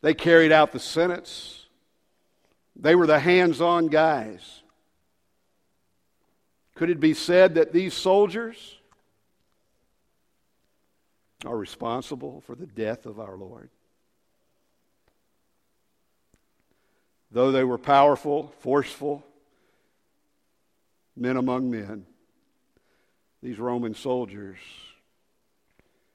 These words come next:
couldn't even keep him in the grave. What about the crowd?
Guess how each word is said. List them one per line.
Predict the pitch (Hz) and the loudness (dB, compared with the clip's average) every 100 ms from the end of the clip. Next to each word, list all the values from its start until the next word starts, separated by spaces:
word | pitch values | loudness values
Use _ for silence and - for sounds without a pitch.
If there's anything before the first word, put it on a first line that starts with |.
| _ _ | _ _
couldn't | - 123 123 | -10 -8 -6
even | 120 107 104 | -10 -10 -16
keep | - 107 | -14 -14
him | 113 101 | -14 -16
in | |
the | 98 | -18
grave. | 98 101 73 - _ _ _ _ _ _ _ _ _ _ _ _ _ _ _ _ _ _ _ _ _ _ - | -16 -16 -16 -20 _ _ _ _ _ _ _ _ _ _ _ _ _ _ _ _ _ _ _ _ _ _ -6
What | 151 | 0
about | 170 185 | 6 6
the | - | 4
crowd? | - 170 175 202 147 | 0 8 10 10 8